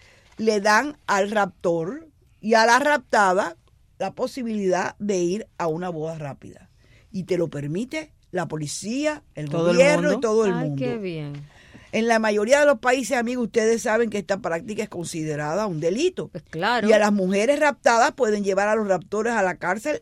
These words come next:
Speaker 1: y por años. En Rumanía no. Te raptaron y entonces,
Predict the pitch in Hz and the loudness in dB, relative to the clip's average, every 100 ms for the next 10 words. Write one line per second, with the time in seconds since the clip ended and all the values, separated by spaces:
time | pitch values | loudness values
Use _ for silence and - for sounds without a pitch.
0 | - 269 220 254 247 226 190 156 143 _ | -2 0 6 8 10 8 6 0 -6 _
1 | _ _ _ 202 202 190 196 190 208 247 | _ _ _ -10 -8 -6 -6 -6 -8 -8
2 | 233 143 127 - - - - - 240 247 | -8 -8 -10 -16 -20 -20 -20 -4 0 2
3 | 233 214 - 311 359 381 370 285 _ _ | 2 0 4 4 6 2 -4 -12 _ _
4 | _ _ - 208 208 185 285 349 320 320 | _ _ -4 -2 -2 2 4 4 -2 -8